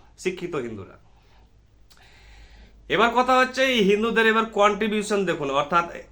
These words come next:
যারা হিন্দু রাজনৈতিক নেতা, নেত্রী, যারা নিজেদেরকে দাবি করছেন কাস্টোডিয়ান হিসাবে, রিপ্রেজেন্টেটিভ হিসাবে,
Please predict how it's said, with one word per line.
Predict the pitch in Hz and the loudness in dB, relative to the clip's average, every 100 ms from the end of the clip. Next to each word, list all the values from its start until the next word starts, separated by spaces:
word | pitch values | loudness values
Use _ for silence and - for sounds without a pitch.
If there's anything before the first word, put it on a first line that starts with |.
| 135 | -8
যারা | 131 156 165 175 156 - 143 | -2 2 4 4 0 -8 -4
হিন্দু | 175 190 196 220 | 0 0 2 2
রাজনৈতিক | 180 165 175 165 175 185 196 190 208 202 | 4 4 4 2 0 4 6 4 -2 -2
নেতা, | 175 165 170 170 185 175 | -2 -2 -2 0 2 2
নেত্রী, | 165 165 165 175 | -2 -4 -4 -6
যারা | 180 160 170 | -2 -2 -2
নিজেদেরকে | 165 165 170 170 170 | -4 -4 -4 -6 -6
দাবি | 147 143 156 170 | -4 0 0 0
করছেন | 160 147 131 123 | -4 -6 -8 -6
কাস্টোডিয়ান | 147 147 - 175 160 156 | -4 -4 -4 -4 -4 -4
হিসাবে, | 131 120 117 117 | -6 -8 -8 -6
রিপ্রেজেন্টেটিভ | 135 139 151 156 180 175 160 131 | -4 -4 -4 -2 -2 -4 -4 -6
হিসাবে, | 127 123 117 110 | -6 -8 -10 -14